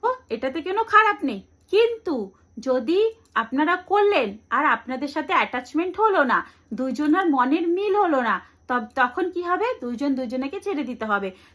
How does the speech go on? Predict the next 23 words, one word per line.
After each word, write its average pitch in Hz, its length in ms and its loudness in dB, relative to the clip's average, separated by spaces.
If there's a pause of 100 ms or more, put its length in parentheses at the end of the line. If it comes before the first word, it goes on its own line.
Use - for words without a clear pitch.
তখন 415 400 0
কি 359 180 -2
করবেন? 190 480 -4 (340)
তাই 285 240 0
বিয়ের 294 460 -2
আগে 349 220 0
এসব 302 420 -4
না 226 280 0
করাই 262 360 0
ভালো। 285 360 0 (420)
বিয়ের 294 380 0
পরে 339 340 4 (580)
কোনো 262 220 2
অসুবিধা 233 520 -2
নেই, 214 220 -4 (240)
বিয়ে 269 360 0
মানেই 285 360 6
হচ্ছে 381 360 -2
আপনাদেরকে 262 600 0
সমাজ 311 440 2
স্বীকৃতি 220 520 -10
দিয়ে 202 200 -4
দিয়েছে, 185 500 -8